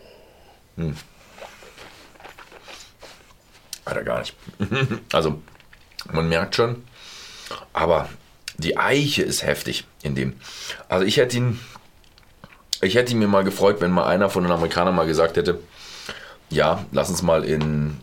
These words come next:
ähm, in, in, ja, gebrauchten Fässern lagern.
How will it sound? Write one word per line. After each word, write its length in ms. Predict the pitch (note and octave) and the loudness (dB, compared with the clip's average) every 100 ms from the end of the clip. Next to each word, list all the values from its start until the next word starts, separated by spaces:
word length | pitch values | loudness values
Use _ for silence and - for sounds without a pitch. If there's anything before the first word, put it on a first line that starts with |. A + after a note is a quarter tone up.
| - - | -12 -4
ähm, 600 | C#2 C#2 C#2 C#2 C#2 B1+ - _ _ _ _ - - - | -2 0 0 0 -2 -6 -10 _ _ _ _ -20 -14 -6
in, 260 | D2 D2+ - - - | -2 -2 -4 -10 -8
in, 340 | C#2+ C#2 C2+ A#1 | -4 -4 -4 -4
ja, 120 | B1 - | -2 -2
gebrauchten 440 | D2 C2 - - | 2 2 2 -2
Fässern 320 | C#2 C2+ C2 | -2 -2 0
lagern. 340 | B1 B1+ B1+ | 0 2 0